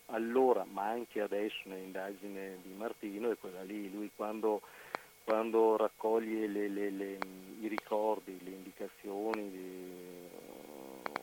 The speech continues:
o ritrova vecchi compagni o altro, in tanti casi finiscono in,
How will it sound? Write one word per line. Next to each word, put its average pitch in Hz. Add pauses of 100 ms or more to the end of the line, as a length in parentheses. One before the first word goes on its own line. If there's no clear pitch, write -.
(140)
o 107
ritrova 107
vecchi 98
compagni 104
o 113
altro, 117
in 98
tanti 101
casi 98
finiscono 92
in, 98